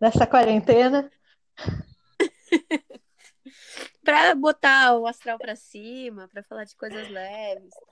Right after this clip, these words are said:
Speaker 1: Exato. Mas tô muito feliz pelo convite. Tô super nervosa, tenho nem roupa pra tá aqui. Mas tô adorando ser a primeira convidada.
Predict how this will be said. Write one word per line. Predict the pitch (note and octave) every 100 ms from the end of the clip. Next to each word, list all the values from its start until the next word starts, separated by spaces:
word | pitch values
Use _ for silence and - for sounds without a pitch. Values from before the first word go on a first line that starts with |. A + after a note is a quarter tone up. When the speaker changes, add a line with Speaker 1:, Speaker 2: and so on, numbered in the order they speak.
| _ _
Speaker 1:
Exato. | F3+ - G3 F#3+ F#3+ F3 _ _ _ _ _ _ _ _ _ _ _ _ _ _ _ _ _ - -
Mas | A2 A2+ - _
tô | -
muito | G#3 A#3+ -
feliz | D#4 B3 G#3+ C4
pelo | - A3
convite. | - A#3 G#3 F#3 G#3+ C4+ B3+ - _
Tô | A3+
super | A#3 D4+ C#4
nervosa, | C#4+ C4 C4 G#3+ G#3+ A#3
tenho | A#3+ A3+
nem | A3 B3+
roupa | A#3 G#3+ A3+
pra | - G#3
tá | G#3+
aqui. | G#3+ B3 B3+ _ _ _ _ _ _ _ _ _ _
Mas | F3+ G3 G#3+
tô | G#3+ G#3 G3+
adorando | F#3 F#3+ A3+ F#3+ F#3 E3 F3 _ _ _ _ _
ser | - A3
a |
primeira | G#3+ A3 G#3+ G3
convidada. | G#3 G#3 A3 E3+ E3+ E3